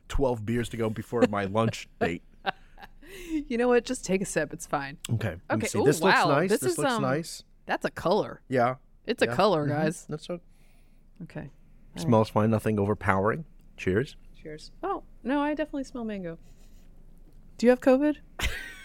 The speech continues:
Speaker 2: 'Cause I smell a lot of mango on this one.
Speaker 1: Ooh. Ooh. Mm. Uh.
Speaker 2: Oh, wow.
Speaker 1: <laughs> It's a little sweet. A little sweet.
Speaker 2: It's just a lot.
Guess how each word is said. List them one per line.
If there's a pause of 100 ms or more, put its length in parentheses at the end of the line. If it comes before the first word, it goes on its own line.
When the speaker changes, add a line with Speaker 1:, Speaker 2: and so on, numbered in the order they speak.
(340)
Speaker 2:
'Cause
I
smell
a
lot
of
mango
on
this
one.
Speaker 1:
Ooh. (640)
Ooh. (380)
Mm. (540)
Uh. (1300)
Speaker 2:
Oh,
wow.
Speaker 1:
<laughs> (840)
It's
a
little
sweet. (480)
A
little
sweet.
Speaker 2:
It's
just
a
lot.